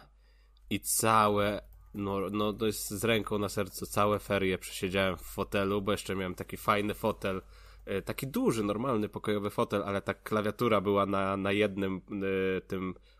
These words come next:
podłokietniku, myszka idealnie się mieściła na drugim i chyba całe ferie przesiedziałem w tym fotelu i tłukłem po prostu w wowa, tak w opór.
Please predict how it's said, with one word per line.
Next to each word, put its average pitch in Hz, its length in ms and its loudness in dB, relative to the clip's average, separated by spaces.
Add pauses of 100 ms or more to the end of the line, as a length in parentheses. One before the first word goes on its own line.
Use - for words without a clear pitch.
podłokietniku, 107 840 0
myszka 110 400 2
idealnie 107 580 2
się - 140 -4
mieściła 101 440 0
na 101 120 0
drugim 101 420 -2 (400)
i - 100 -8
chyba 120 240 4
całe 107 260 2
ferie 98 360 4
przesiedziałem 95 540 -4
w - 60 -20
tym 92 140 -6
fotelu 92 380 -2
i 87 80 -2
tłukłem 90 320 -6
po 87 120 -6
prostu 87 340 -6
w 82 40 -8
wowa, 87 320 -4
tak 87 200 -8
w 87 80 -4
opór. 95 320 -4